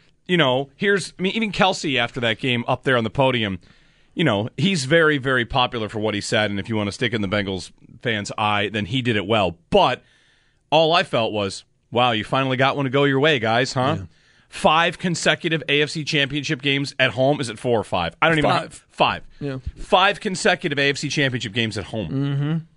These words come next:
Speaker 1: Congratulations. Wow. Against all odds,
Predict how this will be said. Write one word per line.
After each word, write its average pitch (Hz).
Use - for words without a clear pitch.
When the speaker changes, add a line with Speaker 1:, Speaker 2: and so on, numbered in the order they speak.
Speaker 1:
Congratulations. 175
Wow. 156
Against 160
all 180
odds, 165